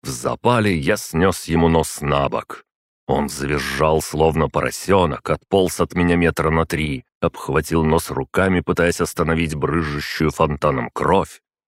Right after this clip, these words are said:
и только потом вспомнил, что проходил сегодня утром.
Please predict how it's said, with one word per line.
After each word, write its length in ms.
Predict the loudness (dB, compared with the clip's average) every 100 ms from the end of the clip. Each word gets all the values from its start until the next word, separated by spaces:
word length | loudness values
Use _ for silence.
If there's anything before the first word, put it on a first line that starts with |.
| _
и 160 | -4 -2
только 380 | 0 -2 0 -2
потом 400 | -2 2 2 0
вспомнил, 600 | -6 2 4 4 4 2
что 300 | -2 -2 -2
проходил 580 | -2 -2 -2 -2 -2 -2
сегодня 640 | -4 -4 -2 -2 -4 -2
утром. 680 | -2 -2 -4 -6 -6 -8